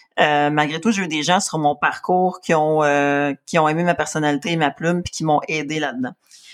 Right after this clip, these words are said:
Mais moi, c'est plus la réalité de la job, parce que je sais pas vous autres, mais c'est sûr qu'il y a quelqu'un qui me dit demain matin, « Moi, j'aimerais ça faire qu'est-ce que tu fais », mettons, ou « J'aimerais ça être un travailleur du web ». Euh, je dirais que s-, faut vraiment que tu sois prêt à travailler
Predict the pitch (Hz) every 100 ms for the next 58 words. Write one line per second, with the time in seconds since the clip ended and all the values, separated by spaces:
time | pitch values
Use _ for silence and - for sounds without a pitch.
0 | - 165 165 - _ _ 180 180 254 -
1 | 180 - 226 - 165 165 175 170 160 190
2 | 180 156 135 160 180 185 117 _ - 143
3 | 147 170 - 131 175 143 165 233 294 -
4 | - - - - _ _ _ _ - 175
5 | 180 190 190 175 285 294 208 180 190 170
6 | 240 247 196 160 190 180 175 170 240 262
7 | 247 196 180 247 226 202 170 - - -
8 | 180 226 - _ 151 147 139 - - 151
9 | 165 156 180 202 185 156 156 165 180 160
10 | 151 175 240 285 220 _ _ _ _ _
11 | _ _ _ - - _ - 180 185 185
12 | 185 190 190 - _ _ _ _ 165 160
13 | 160 196 180 214 233 185 160 - - 185
14 | 170 180 214 - 170 - 180 180 170 151
15 | 147 156 175